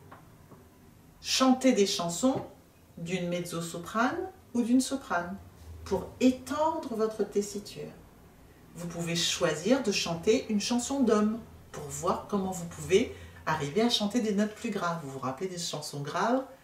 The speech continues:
avec le sourire ou en nasalisant. Quand ça gra-, quand c'est grave, c'est pas grave. Et bien, de bien ouvrir le larynx.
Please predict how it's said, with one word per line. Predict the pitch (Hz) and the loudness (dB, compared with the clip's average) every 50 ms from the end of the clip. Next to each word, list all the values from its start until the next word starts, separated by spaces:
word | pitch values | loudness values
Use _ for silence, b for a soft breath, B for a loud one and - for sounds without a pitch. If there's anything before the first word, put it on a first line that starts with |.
| B B B B _ - | B B B B _ -6
avec | - 135 143 135 131 151 180 180 - | 0 2 4 4 4 4 2 2 2
le | 240 233 | 0 -2
sourire | - - 254 254 247 214 202 208 208 208 - - | 0 4 4 4 4 4 2 0 0 -2 -4 -2
ou | 175 | 0
en | 170 160 156 151 | 0 0 0 2
nasalisant. | 156 170 175 175 190 190 190 220 233 208 190 185 180 180 165 - | 2 2 2 4 4 4 4 2 0 -2 -2 -4 -4 -4 -2 -2
Quand | 165 147 | -4 -4
ça | - - 143 147 | -2 -4 -4 -4
gra-, | 151 147 160 170 165 - | -2 -2 -2 -2 -2 -2
quand | - 165 | -4 -4
c'est | - - 180 175 | -2 -2 -2 -2
grave, | 180 190 214 254 262 - | 0 2 2 2 2 4
c'est | - 190 | 2 2
pas | 185 233 240 220 | 4 4 0 0
grave. | 190 156 139 262 254 - B B B B B B B B | 0 0 0 0 -2 -4 B B B B B B B B
Et | 160 170 | -6 -6
bien, | 170 - - 143 147 170 185 254 269 285 - - 165 | -6 -6 -8 -6 -2 4 4 6 6 4 2 -2 -2
de | 156 165 | -2 -2
bien | 165 165 170 202 254 269 285 277 | -2 0 4 6 6 6 6 6
ouvrir | 254 240 208 190 196 214 226 226 233 226 - - | 6 4 4 2 0 0 2 0 0 -2 -2 -6
le | 175 175 | -6 -4
larynx. | 170 160 151 143 127 120 - - - | -4 -4 -4 -4 -8 -10 -12 -16 -20